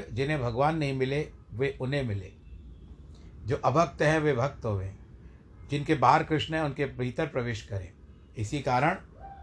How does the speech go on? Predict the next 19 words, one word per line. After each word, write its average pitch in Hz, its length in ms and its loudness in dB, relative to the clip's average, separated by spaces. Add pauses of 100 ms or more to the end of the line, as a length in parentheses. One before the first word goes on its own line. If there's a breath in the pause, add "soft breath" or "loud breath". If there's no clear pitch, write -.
नारद, 135 600 4 (220)
ना 127 180 0
हृदय, 131 380 0
भगवान 117 420 0
जी 135 120 -4
ने 139 120 -4
कहा 135 220 -2
कि 131 120 -8
तुम 135 160 -8
मेरे 131 240 0
हृदय 123 280 2
हो। 101 80 -2 (1600)
जो 147 160 4
बद्ध 156 240 4
है, 185 360 4
वो 131 140 -2
मुक्त 156 280 -2
हो 131 140 2
जाए, 107 260 -2